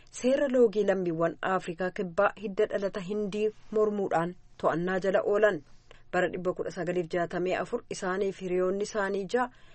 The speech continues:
qabsaa'aa farra apartaayidii Neelsan Maandeellaaf Waaltar Sisuuluu waliin abbaan murtii qajeelfama sabxiqqaalee warra adii irra daddarbitan jechuudhaan hidha umurii guutuu itti murteesse.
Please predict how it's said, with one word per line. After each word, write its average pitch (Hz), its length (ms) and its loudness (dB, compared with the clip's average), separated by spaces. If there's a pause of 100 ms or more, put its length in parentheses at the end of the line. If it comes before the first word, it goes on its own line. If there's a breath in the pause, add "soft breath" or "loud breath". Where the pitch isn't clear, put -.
(140 soft breath)
qabsaa'aa 277 500 0
farra 254 340 -2
apartaayidii 185 840 -2
Neelsan 190 500 -6
Maandeellaaf 190 640 0 (360 soft breath)
Waaltar 175 400 0
Sisuuluu 190 520 -6
waliin 196 300 2 (260)
abbaan 185 440 2
murtii 233 380 0 (380 soft breath)
qajeelfama 226 560 4
sabxiqqaalee 185 680 -2
warra 202 400 0
adii 208 220 0
irra 196 160 -4
daddarbitan 196 720 0
jechuudhaan 190 520 -2 (260 loud breath)
hidha 220 280 -2
umurii 170 320 -6
guutuu 156 400 -8
itti 180 240 -8
murteesse. 175 540 -2